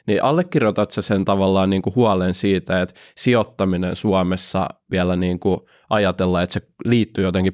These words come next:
politiikkaan, se on jotenkin, niinku, oikealla, koska mä itse oon, näen sijoittamisen nimenomaan silleen, että se on hieno juttu ja sen pitäisi olla kaikille, toivottavasti kaikille, niinku, mahdollinen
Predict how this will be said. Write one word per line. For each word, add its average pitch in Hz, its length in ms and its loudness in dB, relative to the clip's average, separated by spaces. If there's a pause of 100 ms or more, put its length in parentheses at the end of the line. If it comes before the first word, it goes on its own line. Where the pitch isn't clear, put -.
politiikkaan, 92 760 -2
se 98 100 -6
on 92 160 0
jotenkin, 92 440 -2
niinku, 95 240 0
oikealla, 95 580 0
koska 98 280 -4
mä 104 140 0
itse 104 260 0 (460)
oon, 95 280 0
näen 92 300 0
sijoittamisen 95 640 0
nimenomaan 92 500 0
silleen, 90 320 -2
että 90 100 -8
se - 60 -4
on 95 100 0
hieno 107 300 2
juttu 98 480 -2 (320)
ja 95 80 -4
sen 95 160 0
pitäisi 95 340 2
olla 92 100 2
kaikille, 92 520 0
toivottavasti 92 680 -2
kaikille, 92 460 0
niinku, 90 380 0
mahdollinen 90 840 0